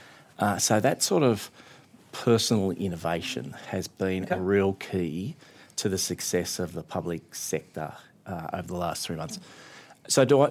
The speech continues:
Speaker 1: do I need to accelerate that? No. What I need to do is hang on to it, uh, and hang on to the capacity, uh, for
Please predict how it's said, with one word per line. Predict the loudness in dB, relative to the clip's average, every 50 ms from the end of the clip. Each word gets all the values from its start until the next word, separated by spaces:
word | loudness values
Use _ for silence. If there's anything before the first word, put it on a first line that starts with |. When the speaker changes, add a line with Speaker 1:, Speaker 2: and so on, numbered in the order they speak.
| 4
Speaker 1:
do | 4 4 6
I | 6
need | 6 6 4 4
to | 4
accelerate | 2 2 4 4 6 6 8 6 6 4 2
that? | 0 0 0 2
No. | 0 2 2 2
What | 4 6 6 8
I | 8
need | 8 8 6 4
to | 2 0
do | 0 2 2
is | 2 0 -2
hang | -2 0 0 0 2
on | 0 -2 -2 -4
to | -2 -4 -4 -6
it, | -8 -14 -20 _ _ -20 -20 -20 -20 -20 -20 -20 _ _ _
uh, | -2 -2 0 0
and | 2 0 0
hang | 2 2 2 4 4
on | 4 4 2 2 2
to | 2 0
the | 0 0 -4
capacity, | -4 -4 -6 -4 -2 -2 -2 0 0 0 2 2 0 0 0 2 2 2 2 0 -4 -16 -20 -20 -20 -20 -20 -20 -20 -20 _ _ _
uh, | 0 2 2 2 0 -2 -4 -6 -8
for | -14 -4 2 4 6 6 6 4 2 0 -2